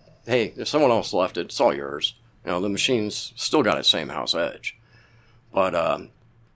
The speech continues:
Gaming said we would need a victim, and then we would need to quantify what was essentially taken out, the dollar amount of it. Now, <laughs> that was probably not gonna happen.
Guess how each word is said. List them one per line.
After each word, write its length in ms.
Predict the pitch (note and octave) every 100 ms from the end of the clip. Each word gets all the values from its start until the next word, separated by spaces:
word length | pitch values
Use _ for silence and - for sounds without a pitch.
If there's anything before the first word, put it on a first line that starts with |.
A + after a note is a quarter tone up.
| _ _ _ _ _ _ _ -
Gaming 340 | - D3+ D#3 D3
said 280 | - A2 A2+
we 120 | A2+
would 220 | G2 F2
need 160 | A#2 F#2
a 120 | F2+
victim, 440 | A2 - C#2 E2
and 160 | G#2+ -
then 160 | G2+ G2
we 60 |
would 200 | F2 F2
need 160 | G2 F#2+
to 60 | -
quantify 920 | - B2+ C3+ G2+ - C2+ G1+ B1+ - _ _ - _ - - -
what 380 | G#2 G2 G#2 F#2
was 280 | E2+ E2+ F#2+
essentially 520 | - G2 - C2+ D#2+
taken 320 | - D2+ E2
out, 260 | A#2+ F#2+ D2
the 80 |
dollar 340 | G2 C3 C3 C#2
amount 320 | B1+ A#1 -
of 140 | C2
it. 140 | - - _ _ _ _ _ _ _ _ _ _ _ _ -
Now, 480 | F2+ E2 F2 E2+ F#2
<laughs> 0 |
that 260 | A2 -
was 320 | F3 C3+ C3
probably 540 | - - G#3+ A3+ E3+ C#3
not 220 | A#2+ G#2+
gonna 160 | F#2+ F2
happen. 500 | F#2 E2 - -